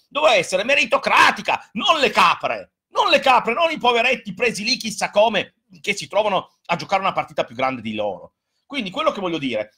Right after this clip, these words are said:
è che Renzi poteva anche non sapere cos'era l'indice P M I, però aveva una certa visione politica, condivisibile oppure no. Ma poi aveva Padoan, che c'ha un curriculum lungo diciotto chilometri come ministro dell'economia. Non era il vice ministro dell'economia, lo capite?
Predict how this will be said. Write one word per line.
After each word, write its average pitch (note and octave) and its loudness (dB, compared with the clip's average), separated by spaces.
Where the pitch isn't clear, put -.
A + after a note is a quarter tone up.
è - -6
che - 2
Renzi G3 2
poteva B3 2
anche B3 2
non A3 2
sapere F#3+ 2
cos'era D#3 2
l'indice D3 -4
P C3+ 0
M A#2+ -2
I, A2 -2
però D#3 2
aveva F3 4
una E3+ 0
certa C#3+ -2
visione A#2+ -8
politica, C#3+ -8
condivisibile C3 -8
oppure G#2 -10
no. F#2 -10
Ma A#3+ 0
poi A#3+ 2
aveva F3+ 0
Padoan, D3+ 2
che B2+ -8
c'ha F3 -2
un F3 -2
curriculum F#3 -4
lungo G3+ -4
diciotto F3 -4
chilometri C#3 0
come B2+ -2
ministro A#2+ -6
dell'economia. A2 -6
Non A#3+ 4
era D#4+ 4
il C4 4
vice A3 -2
ministro F3 -4
dell'economia, A2 -8
lo A2 -8
capite? C3 -10